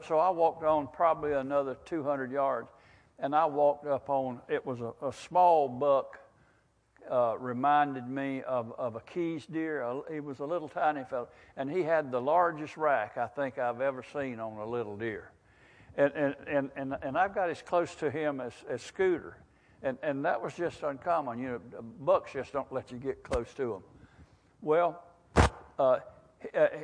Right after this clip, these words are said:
he kinda came and he trotted across a little creek and, and, and went in, went into the bushes. And so I walked on up, and, and I wanted to see where he went. Well, well, I got to looking out there, and I discovered him, but th-, but he, but there was a, a little one out there with him.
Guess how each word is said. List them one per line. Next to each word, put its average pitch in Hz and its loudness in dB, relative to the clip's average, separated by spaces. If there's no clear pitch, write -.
he 185 0
kinda 156 2
came 165 0
and 143 -4
he 143 -4
trotted 151 2
across 160 2
a 160 -10
little 160 -6
creek 185 -2
and, 131 -4
and, 127 -6
and 131 -6
went 151 0
in, 139 -2
went 143 -6
into 139 -8
the 127 -8
bushes. 147 -6
And 127 -6
so 147 2
I 147 8
walked 147 2
on 143 2
up, 151 4
and, 127 -6
and 139 -2
I 160 4
wanted 139 -2
to 117 -8
see 151 -4
where 135 -2
he 131 -2
went. 139 -4
Well, 139 -2
well, 143 -2
I 160 4
got 165 2
to 135 -4
looking 160 -2
out 160 2
there, 139 2
and 135 -2
I 143 4
discovered 147 0
him, 135 -2
but 127 -2
th-, 143 -4
but 139 0
he, 143 -4
but 135 -2
there 151 0
was 143 -4
a, 147 -2
a 139 -2
little 175 0
one 123 -2
out 120 2
there 117 0
with 113 -2
him. - -20